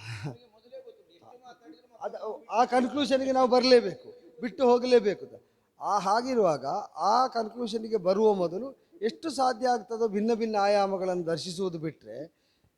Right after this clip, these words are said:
ಮೇಲುಗೈ ಸಾಧಿಸುವುದು ಎಂಬ ಒಂದು, ಅದು ಹಿಂದಿನ ಕಾಲದಲ್ಲಿದ್ದ, ಈಗ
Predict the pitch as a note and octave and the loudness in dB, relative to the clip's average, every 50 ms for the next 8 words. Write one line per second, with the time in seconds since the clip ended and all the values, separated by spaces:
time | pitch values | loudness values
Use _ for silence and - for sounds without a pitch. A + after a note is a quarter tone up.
0 | _ _ _ _ _ _ _ - D3+ E3 F#3 G#3 A#3+ C4+ C#4+ C#4+ C#4 C4+ A3+ B3+ | _ _ _ _ _ _ _ -10 -4 2 4 4 6 6 6 4 2 0 0 0
1 | B3+ B3 G3 G#3 A3 G#3 G#3+ A#3 G#3+ A3 A3+ - - A3+ A3+ A3 F3+ G#3 G#3 G#3 | 0 0 0 2 4 4 4 4 2 0 -4 -4 -4 -4 -4 -4 -4 -4 -2 0
2 | G3+ G#3 G#3 G3+ F#3+ G3 F#3 F#3 F#3 F3+ F3 E3 C3+ C#3+ D3 D#3 D#3+ E3 D#3+ D#3 | 0 0 0 0 0 0 0 0 0 -2 -2 -2 -2 -4 -4 -4 -4 -4 -4 -6
3 | C3+ D3 D#3+ E3+ F#3 G3+ G3 - F#3 F#3 G3+ G3+ F#3+ G#3 G3+ G3+ G3+ F3+ E3 G#3 | -6 -8 -8 -6 -4 -6 -4 -4 -4 -4 -4 -6 -6 -8 -8 -10 -10 -10 -8 -6
4 | G#3 G#3 A3 A#3 A#3 - - - - _ _ _ _ _ _ _ C3+ C#3+ | -4 -4 -2 -4 -6 -8 -12 -20 -20 _ _ _ _ _ _ _ -6 -2